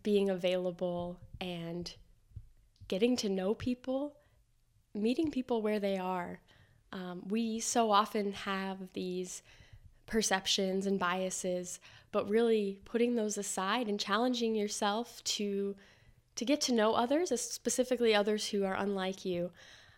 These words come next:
Um, when you do that, you are a good neighbor because, uh,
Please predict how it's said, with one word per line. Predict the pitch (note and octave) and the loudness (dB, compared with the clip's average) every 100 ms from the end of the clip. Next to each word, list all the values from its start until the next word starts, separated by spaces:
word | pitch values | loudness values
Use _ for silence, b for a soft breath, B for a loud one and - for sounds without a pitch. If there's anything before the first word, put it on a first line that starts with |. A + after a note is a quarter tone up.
| B - _ | B -20 _
Um, | F#3+ F3+ F3 F#3+ | -8 -6 -8 -6
when | F#3 G#3 G#3+ G#3+ G#3 | 0 0 2 -2 -2
you | G3 | -4
do | G3+ G#3 | -2 -2
that, | G3+ A3 C4 - | -2 -4 -8 -4
you | G#3 | -2
are | G3 G3 | 0 0
a | |
good | G#3 G#3+ G#3+ | -2 -4 -2
neighbor | G#3+ A3 G#3+ A3 A3 | 0 0 0 -2 -2
because, | G3 - F#3+ F#3 F3+ F#3+ - B B B B - | -4 -6 -6 -4 -6 -8 -12 B B B B -14
uh, | F3+ E3+ | -10 -10